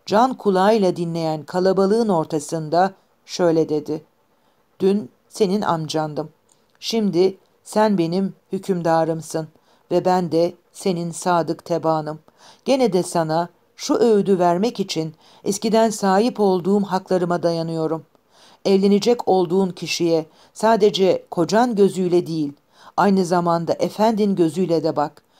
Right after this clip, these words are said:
ve onun hoşuna gitmekten öte bir şey düşünme. Ailenden birileri senden bir ayrıcalık yapmanı isterlerse bunu unut. Sadece onların sahip olduğu değerleri göz önüne al.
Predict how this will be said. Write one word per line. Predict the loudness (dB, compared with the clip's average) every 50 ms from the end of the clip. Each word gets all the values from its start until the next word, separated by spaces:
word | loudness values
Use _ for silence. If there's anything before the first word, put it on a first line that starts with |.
| _ _ _ _ -2
ve | 0 2
onun | 2 2 2 2 2 0 0 -2 -6 _ _ _ _
hoşuna | -10 -10 -8 -6 -2 -2 -2
gitmekten | 0 -2 -4 -4 -2 -4 -4 -2 -2 -4 -2 -2
öte | -2 -2 0 0 0
bir | 2 0
şey | 0 0 -2 -2 -2 -2 -2
düşünme. | -4 -6 -6 -8 -10 -10 -8 -8 -10 -10 -12 _ _ _ _ _ _ _ _ _ _ _ _ _ _ _ _ _ _ _ _ _ _ _ _ _ _ _ _ _ _ -2
Ailenden | 2 4 4 4 6 4 4 4 2 2 2 2 2 2
birileri | 0 -2 -2 -2 -2 -4 -4 -6 -8 -14 _ _ _ -20 -20 -20 _
senden | -6 0 2 2 4 4 4 4 4 4 2
bir | 0 0 0 0
ayrıcalık | 0 2 2 2 2 0 0 0 0 -2 0 2
yapmanı | 2 2 2 2 0 -2 -2 -2
isterlerse | -4 -6 -8 -4 0 0 2 2 2 2 2 0 0 -2 -2 0 2 2 2 0 -6 _ _ _ _ _ -8
bunu | -4 -4 -4 -4
unut. | -4 -6 -8 -8 -10 -12 -16 -20 _ _ _ _ _ _ _ _
Sadece | -4 0 2 4 4 4 2 2 2 2
onların | 2 4 4 4 4 4 2 2 0
sahip | -4 -4 -2 0 0 2 0 0 0 0
olduğu | 0 0 0 0 0 0 0 2
değerleri | 2 2 2 2 2 0 0 -2 -2 -2 0
göz | 0 0 0 0
önüne | -2 -4 -4 -4 -6 -4
al. | -4 -4 -4 -4